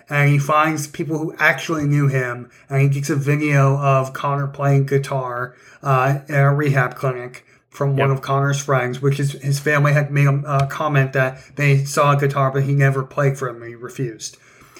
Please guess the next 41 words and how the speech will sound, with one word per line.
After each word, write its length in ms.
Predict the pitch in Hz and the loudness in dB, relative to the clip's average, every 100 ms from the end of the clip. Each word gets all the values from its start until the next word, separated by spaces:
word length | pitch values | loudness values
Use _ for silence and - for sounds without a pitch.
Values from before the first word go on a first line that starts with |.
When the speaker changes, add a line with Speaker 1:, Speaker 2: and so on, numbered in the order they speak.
| - | -20
Speaker 1:
So 260 | - 160 147 | -4 2 4
he 120 | 147 | 4
gets 240 | 160 165 | 2 0
the 80 | 175 | -2
video, 460 | 156 156 156 147 143 | 0 2 4 4 4
and 100 | 143 | 2
he 60 | |
sends 260 | 139 147 143 | 2 0 -2
it 100 | 139 | -2
to 80 | 143 | -2
them 220 | 139 131 | 0 0
as 180 | 131 131 | -2 0
his, 140 | 143 139 | 0 2
a 60 | |
way 380 | 135 139 135 131 | 0 2 2 0
of 100 | 123 | -4
saying, 560 | - 127 127 120 123 139 135 143 | -2 0 -2 -6 -10 -10 -6 -6
you 80 | 131 | -4
know, 40 | |
his 120 | 147 | -2
apology. 640 | 143 143 131 113 - 127 _ _ _ _ _ _ _ | -2 -2 -4 -6 -12 -18 _ _ _ _ _ _ _
And 300 | - 160 160 - | 0 2 2 2
I, 400 | 165 170 160 156 | 4 6 4 0
at 160 | 156 151 | -2 2
that 180 | 156 143 | 2 2
point, 140 | 156 | -2
was 120 | 147 | -2
like, 160 | 143 139 | -4 -4
"Why 340 | 143 160 170 | 2 4 4
is 100 | 165 | 2
this 160 | 160 139 | -4 -4
movie 300 | 147 151 147 | -4 -2 -4
still 220 | 156 139 | -2 -2
going?" 340 | 143 151 139 | -2 0 0
It 40 | 175 | 0
was 120 | 185 | 0
like 120 | 214 185 | -2 0
Lord 180 | 202 208 | -2 -2
of 60 | |
the 60 | 202 | -2
Rings. 580 | 202 220 143 131 - | -2 -2 -4 -8 -12